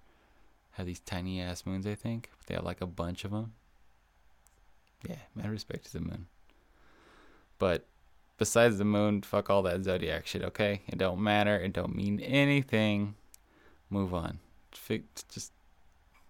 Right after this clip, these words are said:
whatever issues you got, fucking address those. That's not a fucking sign from the universe, or a, not a quality you have because the fucking universe was at its position when you were popped out of your mom's vag, okay?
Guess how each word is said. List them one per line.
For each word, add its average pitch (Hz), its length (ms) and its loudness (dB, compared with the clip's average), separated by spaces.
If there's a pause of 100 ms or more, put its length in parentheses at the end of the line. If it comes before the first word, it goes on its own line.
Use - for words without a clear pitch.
(600)
whatever 120 600 0 (100)
issues 95 500 0
you 101 240 4
got, 80 400 -2 (720)
fucking 95 400 -4
address 95 600 2
those. 92 340 -2
That's 92 200 -4
not 95 180 0
a 92 60 -2
fucking 95 600 -4 (840)
sign 95 380 -2
from 98 260 -4
the 92 80 -2
universe, 95 500 0
or 98 160 4
a, 90 240 0
not 98 240 0
a 98 60 -2
quality 98 640 0 (680)
you 104 140 -2
have 98 240 4
because 98 320 -4
the 98 60 -10
fucking 101 360 -4
universe 98 500 -4
was 101 200 -6
at 92 100 0
its 92 100 -6
position 95 540 -4
when - 80 -4
you - 60 -6
were - 180 -6 (260)
popped - 280 -2
out - 80 -2
of - 60 -6
your - 100 -6
mom's 110 240 -4
vag, - 240 -4
okay? 127 280 0